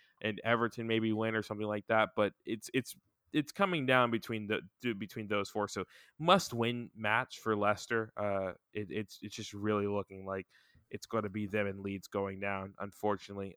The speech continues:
again, we're, we're all hoping for Everton to, <laughs> to, to lose out and, and that be the case. But, uh, yeah, so that's, that's kinda setting the table. And then, uh, real quick, injuries. This is not fun.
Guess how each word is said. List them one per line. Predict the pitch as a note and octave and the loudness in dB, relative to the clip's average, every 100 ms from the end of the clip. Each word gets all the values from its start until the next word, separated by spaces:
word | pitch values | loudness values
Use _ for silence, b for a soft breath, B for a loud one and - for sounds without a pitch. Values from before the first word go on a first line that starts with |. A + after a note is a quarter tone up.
| C#2 | -8
again, | G#2+ B2 G2 D#2+ | 0 2 0 -6
we're, | - A#2 A#2 | 4 4 6
we're | B2 B2 | 8 12
all | C#3 C3+ | 12 12
hoping | B2+ C#3 - A2 G2 | 10 6 6 4 2
for | - G#2+ G2 | 2 4 6
Everton | A2+ A2 G#2+ G#2 F#2+ F2+ | 4 4 -2 -6 -10 -10
to, | G2+ G2 F#2 F2+ - - C3 | -6 -4 -4 -8 -12 -10 -10
<laughs> | - _ - | -12 _ 6
to, | F3+ | 6
to | D3+ - | 6 2
lose | C#3 A#2+ C3 A2+ | 4 6 6 6
out | A2+ A2 G2 | 8 8 6
and, | - G#2+ G2 _ _ - _ B B B C#3+ | -2 -4 -4 _ _ -20 _ B B B -4
and | - A2+ A2+ | 0 4 8
that | A2+ | 8
be | A2 | 8
the | G2+ | -2
case. | - A2+ G2 | 4 4 4
But, | - G#2+ - _ _ - | 4 4 2 _ _ 8
uh, | C#3+ | 10
yeah, | D#3 E3+ | 12 10
so | G#2 C#3 A#2 G#2+ b b b | 10 6 6 4 b b b
that's, | - D#3+ - | 10 10 10
that's | - E3+ | 4 4
kinda | - E3+ | 6 4
setting | C3+ C3+ C3 | 6 6 6
the | A2+ | 2
table. | - B2 A#2+ A#2+ A#2 - | 4 4 6 6 4 2
And | A2+ A2+ | -2 0
then, | A2 G#2 G2 - | 0 -2 -6 -2
uh, | G#2 G#2 | 2 4
real | G#2+ G#2 | 4 2
quick, | - G2+ G2 - _ _ | 2 2 2 -4 _ _
injuries. | A#2 A2+ A2+ A2+ G#2+ G2 - - - - | -2 0 2 4 4 0 -10 -14 -20 -10
This | G2 G2 | -8 -6
is | G2+ F2 - | -10 -12 -4
not | G#2+ G2 | -2 -2
fun. | - G#2 G2+ | -2 -2 -2